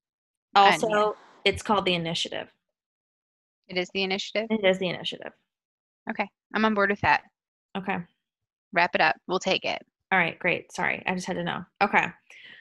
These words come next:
Speaker 2: So, Deep Sky. Yeah, because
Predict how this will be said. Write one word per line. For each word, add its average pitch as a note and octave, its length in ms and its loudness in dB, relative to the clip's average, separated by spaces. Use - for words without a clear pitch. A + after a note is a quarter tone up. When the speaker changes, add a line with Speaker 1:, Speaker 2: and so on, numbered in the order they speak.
Speaker 2:
So, A3 920 8
Deep C#4 300 4
Sky. A3 600 4
Yeah, C4+ 180 6
because B3 520 6